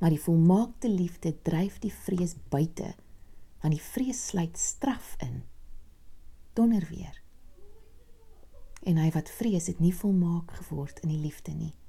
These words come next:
Ons het hom lief omdat hy ons eerste lief gehad het. As iemand sê, "Ek het God lief,"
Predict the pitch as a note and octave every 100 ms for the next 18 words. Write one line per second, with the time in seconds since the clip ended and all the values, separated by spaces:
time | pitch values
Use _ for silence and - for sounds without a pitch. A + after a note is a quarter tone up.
0 | - - - - B3+ C#4 C#4+ G#3 G3 F#3+
1 | G3+ D4 D4 G#3 F3+ E3+ E3 F#3+ F#3+ -
2 | A3+ A3+ - F3+ D#3+ - F3 D#3+ - F#3+
3 | - - - - - - - - - -
4 | F3+ A#3 A#3+ A3+ G#3+ - - - - C4+
5 | G3 D#3 -